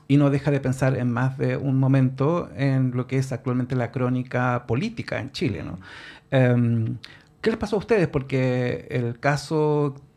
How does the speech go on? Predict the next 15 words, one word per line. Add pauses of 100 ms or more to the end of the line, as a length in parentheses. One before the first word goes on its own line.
(120)
más
bullado,
o
los
casos
más
bullados
sobre (380)
violencia
ejercida
contra
las
mujeres,
abuso
sexual,